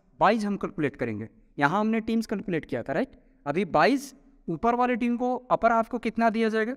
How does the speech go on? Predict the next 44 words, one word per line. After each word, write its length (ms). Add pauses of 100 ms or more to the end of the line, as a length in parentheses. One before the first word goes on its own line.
(100)
That 160
is 200
एन 200
बी 120
माइनस 380
वन, 220
number 240
of 80
pies 240
minus 320
one 160
upon 200
two। 120 (400)
तो 60
number 300
of 120
pies 220
कितना 320
मेरा 180
अभी 180
आया? 260
नाइन 380 (160)
माइनस 360
वन 200
upon 360
टू, 120 (520)
that 200
is 200 (200)
eight 240
upon 300 (100)
two, 120 (520)
that 200
is 200 (420)
four। 160 (960)
अपर 200
हाफ 160
में 60
number 240
of 120
pies 180
कितने 300
दे 160
देंगे? 220
फ़ोर। 360